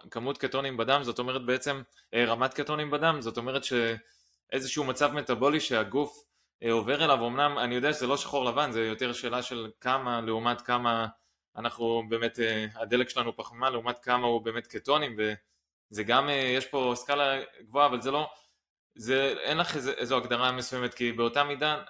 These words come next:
נכון, אנחנו יכולים להגיע גם לקטוזיס, כמו שאומרים, למצב שהקטונים גבוהים גם ב-, בצום בעצם, שאנחנו אוכלים, אה, תזונה מערבית.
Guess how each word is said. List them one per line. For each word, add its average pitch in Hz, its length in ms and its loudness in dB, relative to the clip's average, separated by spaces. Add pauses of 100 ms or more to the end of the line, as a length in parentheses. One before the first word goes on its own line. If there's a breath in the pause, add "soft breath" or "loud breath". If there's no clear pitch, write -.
(140)
נכון, 127 320 -2 (280)
אנחנו 117 380 -4 (160)
יכולים 131 340 -4
להגיע 135 240 2
גם 135 220 2
לקטוזיס, 135 680 -2
כמו 156 180 -6
שאומרים, 160 420 -4 (640)
למצב 123 240 0
שהקטונים 131 540 -2
גבוהים 127 320 0
גם 131 220 2
ב-, 123 280 2 (180)
בצום 123 420 0
בעצם, 104 260 0
שאנחנו 107 320 -8
אוכלים, 117 320 -6
אה, 113 160 0
תזונה 113 240 2
מערבית. 113 640 0